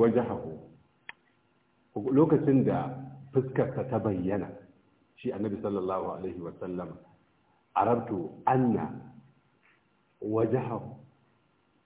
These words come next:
Sai na gane wannan fuskar tasa, "laysat bi wajhi kazzab." Ba fuskar makaryaci ba ce. Abu na farko. Kawai da yana ganin sa, ya ce, "Sai na gane wannan fuskar ba fuskar makaryaci ba ce."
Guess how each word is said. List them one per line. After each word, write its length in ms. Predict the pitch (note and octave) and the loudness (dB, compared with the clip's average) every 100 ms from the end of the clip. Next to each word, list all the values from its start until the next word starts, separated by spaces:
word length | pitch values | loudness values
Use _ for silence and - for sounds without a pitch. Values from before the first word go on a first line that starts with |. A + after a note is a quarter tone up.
| _ _ - | _ _ -2
Sai 100 | A#2+ | 0
na 100 | A#2+ | 2
gane 300 | B2+ B2 G2+ | 2 2 2
wannan 480 | E3+ F#3 F#3 D3+ - | 0 -2 0 0 0
fuskar 280 | C#3 - B2+ | -4 -2 -2
tasa, 340 | - B2+ A#2+ A2 - - _ _ - F2+ | 0 -2 -2 -6 -10 -20 _ _ -20 -6
"laysat 480 | G#2+ A#2+ A2+ A#2 A2+ - - - _ _ | 2 2 2 0 -2 -4 -18 -20 _ _
bi 100 | F#2 | -6
wajhi 360 | G2 F#2+ G2+ E2+ | -4 -2 -4 -6
kazzab." 500 | - D#2+ D#2+ F2+ D2+ - - _ _ _ | -12 -16 -14 -12 -12 -16 -20 _ _ _
Ba 100 | F#2+ F#2 | -10 -8
fuskar 240 | G#2+ G#2 | -6 -4
makaryaci 500 | F#2 F2+ E2+ D2+ - D#2+ | -4 -6 -8 -12 -18 -18
ba 80 | |
ce. 160 | D#2+ _ _ _ _ _ _ _ | -20 _ _ _ _ _ _ _
Abu 140 | - G2+ | -8 -6
na 100 | G#2+ | 0
farko. 460 | A2+ A2+ G#2 - - - _ _ _ _ _ _ _ _ _ - | 0 0 -6 -8 -16 -20 _ _ _ _ _ _ _ _ _ 0
Kawai 240 | B2+ A#2 F2+ G2 | 4 4 2 -2
da 80 | G#2 | -2
yana 460 | C3 C3+ D3+ B2+ | 2 4 6 6
ganin 340 | A2 C#3 D3+ D3 | 6 8 8 6
sa, 160 | G#2 A2 | 4 4
ya 100 | B2+ | 2
ce, 200 | B2+ G2+ | 2 0
"Sai 100 | A#2 | 2
na 80 | A#2 | 4
gane 240 | A#2+ B2 G#2+ | 4 4 4
wannan 280 | B2+ C3 G2+ | 4 2 0
fuskar 260 | A2+ A#2 G2 | -2 -2 -2
ba 140 | F#2 | -2
fuskar 300 | A2 - F#2+ | -4 -6 -6
makaryaci 520 | F#2+ F#2 F2 D#2 F2+ | -6 -10 -14 -14 -18
ba 80 | E2+ | -20
ce." 180 | D#2+ _ | -20 _